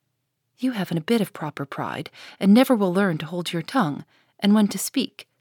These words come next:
said Amy, despairingly. Poor Jo looked abashed, and silently chafed the end of her nose with the stiff handkerchief, as if performing a penance for her misdemeanors.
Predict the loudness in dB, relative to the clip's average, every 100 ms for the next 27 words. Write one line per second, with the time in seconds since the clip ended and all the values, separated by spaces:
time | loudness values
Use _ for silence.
0 | _ -6 -6 -6 -8 -8 -12 _ _ -12
1 | -4 -4 -2 -4 -6 -10 _ _ _ _
2 | _ _ _ _ _ _ _ _ _ _
3 | _ _ _ _ _ -8 -4 -4 -2 -2
4 | -2 -6 -8 -8 -4 -2 -2 -6 -8 -8
5 | -10 _ _ _ _ 2 2 4 4 4
6 | 2 -4 -4 -2 -2 0 -2 0 -2 -2
7 | -2 0 -2 -4 -6 -6 -6 -4 -2 -2
8 | -4 -8 -12 -16 -20 -20 _ _ -8 -6
9 | -6 -8 -2 -2 0 -2 -4 -4 -4 -4
10 | -10 -8 -4 -2 -4 -2 0 0 -2 -12
11 | -18